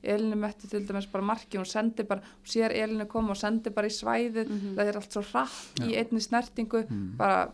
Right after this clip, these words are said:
Speaker 1: eh, já, ég er til í að
Speaker 3: Þú veist,
Speaker 1: horfa á svo spólu með öllum
Speaker 3: hún er,
Speaker 1: <laughs> leikmönnum.
Speaker 3: hún er svona þessi leikmann, hún er alltaf búin að sjá nokkra leiki fram í tímann.
Speaker 1: Mhm.
Speaker 3: Þú veist, áður, jafnvel áður en hún fær boltan,
Speaker 1: Já.
Speaker 3: hún er búin að sjá, sko, aksjónin löngu fram í tímann.
Speaker 1: Mhm.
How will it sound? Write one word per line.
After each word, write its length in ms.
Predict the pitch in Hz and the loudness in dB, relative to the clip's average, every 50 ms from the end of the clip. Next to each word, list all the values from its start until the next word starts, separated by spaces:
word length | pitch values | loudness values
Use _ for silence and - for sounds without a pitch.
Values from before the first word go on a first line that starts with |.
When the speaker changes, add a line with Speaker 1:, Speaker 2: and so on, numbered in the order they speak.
| - - - | -8 -14 -12
Speaker 1:
eh, 640 | 50 50 50 - - - - - - - - - - - - - - - - - - | -12 -10 -10 -10 -10 -10 -10 -12 -14 -16 -18 -20 -20 -20 -20 -20 -20 -20 -18 -4 0
já, 240 | 208 190 185 185 180 - - | 2 2 2 2 -2 -6 -4
ég 80 | 190 196 | -2 -2
er 60 | 190 | -2
til 160 | 202 220 214 | 0 -2 0
í 60 | 214 202 | 2 4
að 140 | 196 190 196 | 4 4 4
Speaker 3:
Þú 20 | |
veist, 40 | 196 | 4
Speaker 1:
horfa 200 | 208 214 214 214 | 2 4 6 6
á 40 | 214 | 6
svo 100 | 208 202 | 4 2
spólu 380 | 196 - - 226 233 226 226 214 | 0 0 2 2 4 4 2 2
með 240 | 214 208 208 214 208 | 2 2 2 2 2
öllum 200 | - 226 208 214 - | 0 0 0 0 4
Speaker 3:
hún 340 | - - 226 - 233 240 | 8 8 10 10 10 12
er, 160 | 277 262 254 - | 12 12 12 12
Speaker 1:
<laughs> 60 | 240 | 8
leikmönnum. 400 | 233 233 - - - 208 214 - | 6 4 2 -2 -2 -2 0 4
Speaker 3:
hún 140 | 117 117 117 | 6 6 6
er 60 | 117 | 6
svona 200 | 113 127 127 120 117 | 6 6 6 6 6
þessi 120 | 113 120 117 | 6 8 8
leikmann, 340 | 123 127 123 - 123 117 117 | 8 8 8 6 4 4 4
hún 80 | 117 123 | 4 4
er 60 | 123 131 131 | 4 4 2
alltaf 240 | - - - 131 123 | 2 2 2 4 4
búin 100 | 127 123 | 4 2
að 140 | 117 - - | 2 2 4
sjá 120 | 131 127 135 135 123 | 6 8 8 8 8
nokkra 380 | 127 127 123 - - 123 117 | 8 6 4 2 2 4 6
leiki 260 | 117 117 120 - 120 | 6 6 4 4 0
fram 220 | 110 - 117 113 110 | 0 2 2 2 2
í 20 | |
tímann. 320 | 101 - - 101 - - - - | 0 -2 -4 -4 -4 -6 -6 -2
Speaker 1:
Mhm. 160 | 202 202 196 | 0 2 4
Speaker 3:
Þú 140 | 196 190 185 - | 4 2 2 0
veist, 100 | 95 95 | 0 4
áður, 400 | 107 120 127 127 123 123 92 110 | 8 8 8 8 8 6 6 6
jafnvel 300 | 123 123 123 117 120 123 | 4 4 6 6 6 8
áður 240 | 120 120 120 113 | 8 8 6 6
en 60 | 110 113 | 6 4
hún 80 | 113 107 | 4 2
fær 160 | 110 104 - | 0 0 0
boltan, 280 | 110 104 - - 110 | -2 -2 0 2 4
Speaker 1:
Já. 100 | 98 95 92 | 4 4 4
Speaker 3:
hún 80 | - | 4
er 40 | - 110 | 2 0
búin 80 | 110 | -2
að 80 | - - | 0 2
sjá, 280 | 117 113 110 110 104 - - - - - - - - - - - - - - - - - - - | 4 4 4 4 2 0 -6 -16 -20 -20 -20 -20 -20 -20 -20 -20 -20 -20 -20 -20 -20 -20 -20 -20
sko, 420 | - - 113 110 107 104 - - - - - _ - | -4 0 2 4 4 4 2 -2 -6 -14 -16 _ 4
aksjónin 480 | 120 117 - - - 117 110 110 107 113 | 4 4 4 4 2 4 4 4 6 8
löngu 380 | 117 117 120 123 123 - - 110 | 8 8 8 8 6 4 0 0
fram 160 | 107 104 104 | 0 0 0
í 60 | 101 | -2
tímann. 240 | - 101 92 113 - - - - - 190 | -4 -6 -8 -8 -10 -14 -18 -10 -8 -6
Speaker 1:
Mhm. 320 | 185 180 190 190 190 | -4 -4 -4 -4 -6